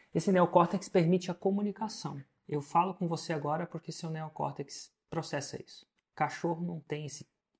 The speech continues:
tipo de comunicação. É muito menos, sabe?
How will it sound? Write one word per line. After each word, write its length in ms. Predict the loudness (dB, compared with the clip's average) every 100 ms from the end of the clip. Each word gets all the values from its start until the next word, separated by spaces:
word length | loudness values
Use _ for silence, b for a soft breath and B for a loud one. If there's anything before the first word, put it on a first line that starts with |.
| _ _ _ _ _ -14
tipo 280 | -12 -12 -18
de 120 | -10
comunicação. 720 | -6 -6 -4 -6 -6 -10 -14 _ _
É 60 | -12
muito 300 | -10 -8 -6
menos, 600 | -4 -4 -4 -8 -14 -20 -20
sabe? 180 | -20